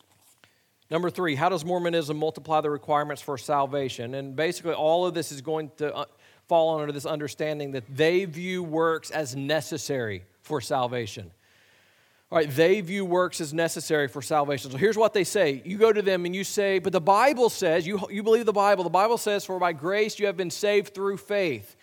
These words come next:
You know what they're gonna say? "You are resurrected by grace and saved by works." That's what they're gonna tell you. That's a direct quote from their belief system.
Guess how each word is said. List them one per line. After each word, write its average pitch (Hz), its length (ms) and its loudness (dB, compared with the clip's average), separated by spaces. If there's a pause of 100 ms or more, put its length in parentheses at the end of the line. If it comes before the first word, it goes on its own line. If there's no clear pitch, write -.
You 156 60 -6
know 185 60 2
what 185 100 2
they're 190 80 -2
gonna 180 160 0
say? 208 440 0 (260)
"You 180 220 0
are 175 120 6
resurrected 170 920 2
by 214 220 8
grace 202 540 0
and 156 240 -2
saved 196 680 0
by 175 200 4
works." 147 800 -2 (1300)
That's 143 180 0
what 185 140 0
they're 185 80 -2
gonna 180 180 0
tell 165 240 0
you. 92 260 -8
That's 139 180 -2
a 170 80 -4
direct 156 480 2
quote 185 480 2
from 151 240 0
their 151 100 2
belief 151 360 -2
system. 113 380 -8